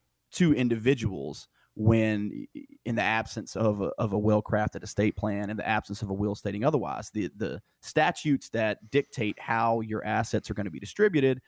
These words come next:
it's gonna be very generalized, it's gonna be percentages, and you just lose every aspect of control after your death if you fail to account for it. You don't, you don't put that into writing in the proper way. So, you know,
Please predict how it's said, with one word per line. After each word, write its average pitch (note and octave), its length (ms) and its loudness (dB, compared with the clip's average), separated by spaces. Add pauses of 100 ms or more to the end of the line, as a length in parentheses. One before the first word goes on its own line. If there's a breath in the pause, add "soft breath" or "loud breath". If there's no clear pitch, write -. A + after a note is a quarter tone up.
(280 soft breath)
it's - 180 -2
gonna C#3 140 4
be A#2+ 100 6
very A#2+ 240 6
generalized, A#2 720 4
it's A2 140 -4
gonna G#2+ 160 2
be G#2 120 2
percentages, B2+ 840 2 (340 soft breath)
and B2+ 120 4
you E3 80 6
just G#3+ 180 2
lose B2+ 340 8
every A#2+ 240 4
aspect A#2+ 440 2
of G#2 180 0
control A2+ 720 2
after A2 260 0
your G2+ 160 -2
death A#2+ 480 4
if A#2 160 -2
you A2 180 4 (160)
fail A2+ 280 4
to F#2+ 180 -4
account B2 380 0
for - 240 -12
it. - 100 -16
You G2 140 -8
don't, G#2+ 240 -4
you A#2 100 -6
don't - 180 -8
put A2+ 180 4
that G#2+ 180 0
into G2 160 -6
writing F#2+ 480 0 (200)
in G#2 100 -4
the F#2+ 60 -4
proper G2 360 2
way. G#2 320 2 (480 soft breath)
So, A#2 560 6 (240)
you A2 100 -2
know, G#2 140 -2